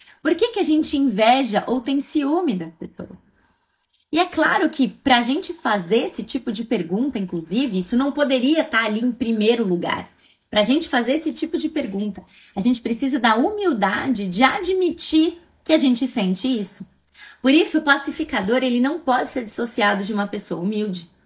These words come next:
Ele precisa de humildade pra isso. Por isso é bom a gente se perguntar constantemente, até mais vezes do que a gente gostaria, <laughs> como que a gente tem estado nesses traços de humildade, principalmente esses que a gente já viu até aqui.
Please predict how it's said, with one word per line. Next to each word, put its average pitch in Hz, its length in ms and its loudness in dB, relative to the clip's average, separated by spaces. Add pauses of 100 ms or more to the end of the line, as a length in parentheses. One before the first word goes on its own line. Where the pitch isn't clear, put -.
(340)
Ele 220 200 0
precisa 269 760 0
de 208 120 -2
humildade 196 600 2
pra - 200 -4
isso. - 340 -8
Por 254 120 2
isso 381 260 2
é 359 60 0
bom 226 380 0 (320)
a 214 100 0
gente 269 220 2
se - 140 -2
perguntar 339 920 -2 (420)
constantemente, 294 1120 0
até 214 200 -2
mais 233 440 2
vezes 226 320 0
do 202 120 -4
que 214 100 -4
a 190 60 2
gente 208 280 -4
gostaria, 233 880 4 (360)
<laughs> - 680 -8
como 415 380 4
que - 100 -4
a 381 40 0
gente 339 340 -2
tem 233 300 0
estado 180 680 -2 (500)
nesses 233 360 -2
traços 262 480 0
de 202 160 0
humildade, 196 800 -2
principalmente 311 680 -4
esses 285 240 -4
que - 80 -8
a 285 60 -4
gente 262 220 -2
já 285 180 -2
viu 311 240 0
até 190 220 -4
aqui. 180 280 -12